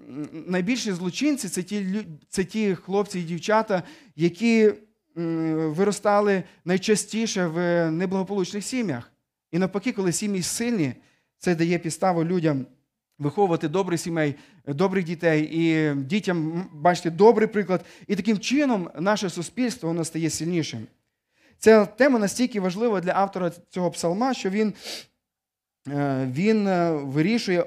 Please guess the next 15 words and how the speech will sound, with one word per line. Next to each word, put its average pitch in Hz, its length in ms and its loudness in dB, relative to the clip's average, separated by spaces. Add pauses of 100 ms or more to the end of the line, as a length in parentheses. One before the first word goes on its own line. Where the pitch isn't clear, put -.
оспівувати 185 760 -2
це 180 520 0
у 156 260 -2
цій 160 220 -8
пісні. 139 520 -8 (360)
Він 170 220 0
вирішує 160 560 0 (360)
зазначити 151 680 -2 (340)
цьому 165 360 0
аж 139 160 -4
три 165 160 -2
вірша 151 380 -2
у 139 100 -4
цій 143 200 -8
пісні. 117 420 -10